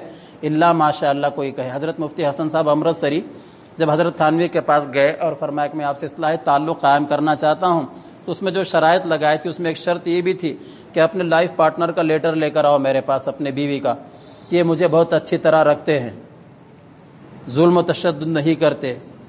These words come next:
میرے حقوق ادا کرتے ہیں، تب میں آپ کو بیعت کروں گا، ورنہ نہیں۔ تو معلوم یہ ہوا کہ بیوی سب سے زیادہ انسانی زندگی میں شوہر کے عادات و اطوار، اس کے طریقہ کار سے واقف ہوتی ہے۔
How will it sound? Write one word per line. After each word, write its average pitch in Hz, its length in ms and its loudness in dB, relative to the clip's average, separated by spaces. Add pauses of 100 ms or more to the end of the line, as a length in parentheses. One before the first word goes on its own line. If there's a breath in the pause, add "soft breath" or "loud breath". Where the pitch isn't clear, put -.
(180)
میرے 165 160 2
حقوق 170 400 0
ادا 160 220 4
کرتے 156 340 -2
ہیں، 175 140 -2
تب 165 120 -4
میں 165 120 -2
آپ 151 180 -2
کو 165 60 0
بیعت 151 260 0
کروں 143 220 0
گا، 165 60 2
ورنہ 139 300 0
نہیں۔ 120 200 -6 (920)
تو 208 100 -4
معلوم 190 380 2
یہ 185 80 2
ہوا 160 340 2
کہ 185 120 -6
بیوی 170 360 -4
سب - 280 -4
سے 202 220 -2
زیادہ 160 440 2
انسانی 156 400 -2
زندگی 139 480 -2
میں 165 280 -2 (420 loud breath)
شوہر 156 440 2
کے 185 180 0
عادات 165 560 4
و 147 100 2
اطوار، 156 380 2
اس - 160 -8
کے 165 80 -4
طریقہ 151 300 -4
کار 151 220 -2
سے 151 140 -8
واقف 147 380 -4
ہوتی 127 280 -8
ہے۔ 110 60 -10